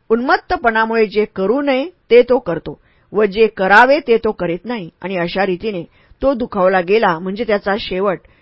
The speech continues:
अधपातात होतो. अठरा. कष्ट करून मिळवून ठेवलेली, तुम्हाला फसवून जिथून आली तिथे परत जाणारी व काही काळापुरती उसनी घेतलेली ही सुखे,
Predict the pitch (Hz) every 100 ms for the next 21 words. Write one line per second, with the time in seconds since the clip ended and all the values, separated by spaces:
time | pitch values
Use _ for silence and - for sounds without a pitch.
0 | _ - 214 254 294 - 160 170 214 240
1 | 311 - _ _ _ _ _ - 196 190
2 | 180 160 _ _ _ - 220 - - 294
3 | 254 247 233 196 202 220 220 165 190 175
4 | 156 _ _ _ 269 262 254 262 - 240
5 | - 220 170 175 214 294 285 214 170 185
6 | 202 190 214 202 226 190 175 165 170 196
7 | 208 - 185 226 269 233 185 180 185 214
8 | - 156 _ _ _ 208 240 285 349 320
9 | - 208 214 240 226 - 160 190